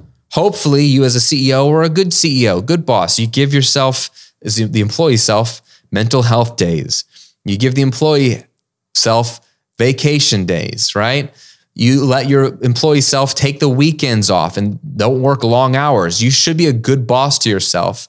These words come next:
so that you can rest and recuperate. But still, some days, even outside of your mental health days, your vacation days, your weekends, some days you come in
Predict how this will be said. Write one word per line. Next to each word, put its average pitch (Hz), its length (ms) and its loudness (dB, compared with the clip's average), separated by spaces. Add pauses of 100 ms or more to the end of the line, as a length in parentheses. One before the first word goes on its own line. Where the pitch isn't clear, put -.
(400)
so 175 360 0
that 120 280 0
you 120 120 0
can 127 320 0
rest 120 240 0
and 104 60 -2
recuperate. 107 580 -2 (300)
But 127 120 0
still, 165 440 0
some 175 340 0
days, 110 300 2
even 147 180 2
outside 151 340 -2
of 147 60 -2
your 139 80 0
mental 143 280 0
health 139 280 2
days, 131 260 0
your 117 80 0
vacation 127 460 0
days, 123 260 0
your 107 80 -2
weekends, 123 840 -2
some 220 220 -2
days 185 260 2
you 160 80 0
come 165 240 0
in 160 180 -2